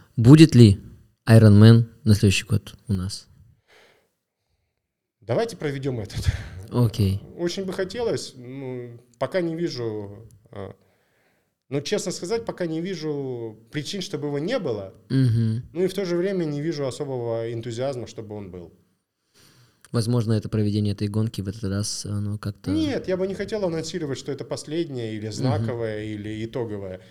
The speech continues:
Speaker 2: Я бы хотел просто сказать о том, что, э, мир после пандемийный уже совсем другой.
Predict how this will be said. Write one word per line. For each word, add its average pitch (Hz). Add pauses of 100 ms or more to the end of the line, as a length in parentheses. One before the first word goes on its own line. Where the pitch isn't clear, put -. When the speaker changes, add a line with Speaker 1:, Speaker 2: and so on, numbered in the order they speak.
(140)
Speaker 2:
Я 131
бы 170
хотел 170
просто 156
сказать 151
о 151
том, 170
что, 113 (280)
э, 143
мир 180 (580)
после 123
пандемийный 139
уже 107
совсем 123
другой. 90